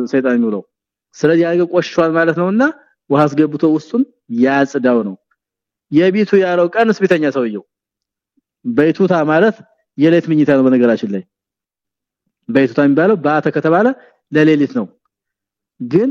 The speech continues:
አብዛኝ የሚተኛ ወ-፣ ወጀዐልነ ሌለ ሊባሳ ወጀዐልነ ነሃረ መዓሻ ነው ቁርአን የሚያስቀምጠው። አብዛኝ ሰዎች ቀንን የከስብ ሰዓታቸው ነው፣ ሌት ስለሆነ ነው።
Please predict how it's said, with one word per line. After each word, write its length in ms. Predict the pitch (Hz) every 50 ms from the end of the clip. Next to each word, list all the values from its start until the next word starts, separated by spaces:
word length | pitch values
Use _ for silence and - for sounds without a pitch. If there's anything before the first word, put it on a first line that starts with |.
| 269 -
አብዛኝ 400 | - 185 185 170 165 180 190 190
የሚተኛ 340 | 185 180 175 - 185 170 185 233 254
ወ-፣ 220 | 214 180 180 175 170 _ _ _ _ _ _ -
ወጀዐልነ 380 | 147 147 147 190 180 170 170 180 175
ሌለ 200 | 180 185 185 190
ሊባሳ 320 | 180 170 170 175 180 175 185 185
ወጀዐልነ 360 | 170 160 165 180 170 170 175 175
ነሃረ 280 | 175 175 185 196 214 247 269 233 165 156
መዓሻ 440 | 165 170 180 180 185 180 175 170 - 185 165
ነው 120 | 156 147 143
ቁርአን 240 | 139 147 143 135 131
የሚያስቀምጠው። 520 | 131 131 120 - 131 120 120 110 104 95 - _ _ _ _ _ _ _ _ _ _ _ _ _ -
አብዛኝ 380 | 151 165 170 170 170 185 180 180
ሰዎች 280 | 175 - 180 185 196 185 -
ቀንን 340 | _ - 175 175 202 240 254 277 269 _ _ _ _ _ _ _ _ _ _ _ -
የከስብ 380 | 156 170 165 185 175 - 156 156
ሰዓታቸው 800 | - 165 143 135 151 151 151 - _ _ _ _ _ - - 202
ነው፣ 120 | 214 247 247 190
ሌት 200 | 165 190 185 -
ስለሆነ 360 | 127 120 143 139 131 135 127 123
ነው። 140 | 117 107 98